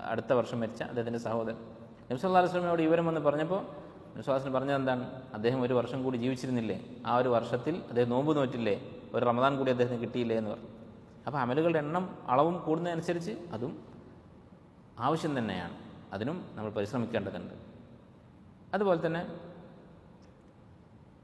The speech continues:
അമലുകളുടെ കൂട്ടത്തിൽ മഹത്വമുള്ള അമലുകൾ ഏതാണ്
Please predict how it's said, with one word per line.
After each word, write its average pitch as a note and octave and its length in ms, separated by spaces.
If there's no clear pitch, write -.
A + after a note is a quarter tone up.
അമലുകളുടെ D#3 460
കൂട്ടത്തിൽ D3 580
മഹത്വമുള്ള D#3 640
അമലുകൾ C3 360
ഏതാണ് A#2+ 340